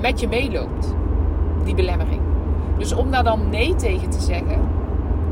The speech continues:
kan soms heftig zijn. En dan wil je het op meerdere momenten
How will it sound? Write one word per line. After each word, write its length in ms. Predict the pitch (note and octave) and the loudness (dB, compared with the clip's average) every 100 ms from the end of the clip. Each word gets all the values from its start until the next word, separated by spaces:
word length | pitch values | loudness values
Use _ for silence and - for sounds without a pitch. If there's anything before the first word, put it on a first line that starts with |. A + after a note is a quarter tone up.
| - - | -2 -2
kan 200 | E4+ F#4 | 0 -2
soms 300 | - E4+ - | 0 0 0
heftig 360 | C4 D4+ - - | 0 0 0 0
zijn. 300 | - - - - - - - - - - - - - - - - - | 0 0 0 0 0 0 0 0 -2 0 -2 -2 -2 -2 -2 -2 0
En 200 | F#3+ F#3+ | 0 2
dan 240 | F#3+ A3 - | 2 2 2
wil 160 | - | 0
je 160 | C#4+ C4+ | 0 0
het 140 | - | 0
op 160 | - - | 0 -2
meerdere 400 | - A#3 C4+ C#4 | 0 0 0 0
momenten 680 | B3 A#3 A#3 - - - | 0 0 0 0 -2 0